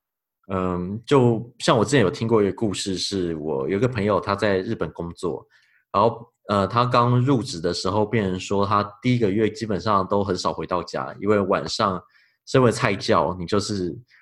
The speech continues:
晚上都要跑去跟，呃，之前一些前辈啊应酬啊什么的，然后他们都是那种疯到很晚的。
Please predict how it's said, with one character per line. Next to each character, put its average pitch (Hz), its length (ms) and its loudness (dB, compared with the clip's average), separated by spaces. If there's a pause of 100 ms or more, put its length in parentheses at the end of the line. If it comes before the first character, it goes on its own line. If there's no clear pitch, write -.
晚 90 160 2
上 113 180 4
都 110 100 6
要 113 80 6
跑 98 220 0
去 104 180 -4
跟， 95 420 2 (200)
呃， 85 280 -4 (360)
之 113 160 -2
前 98 140 4
一 - 20 0
些 101 260 2 (120)
前 92 340 -2
辈 101 160 2
啊 87 180 2 (640)
应 117 160 2
酬 98 220 -2
啊 76 160 2
什 87 160 -4
么 80 100 -4
的， 80 60 -2
然 92 100 4
后 107 60 4
他 117 40 2
们 107 60 -2
都 104 80 4
是 101 420 2
那 113 100 2
种 92 200 0
疯 101 200 -2
到 101 180 2
很 82 240 -10
晚 85 240 -2
的。 - 80 -20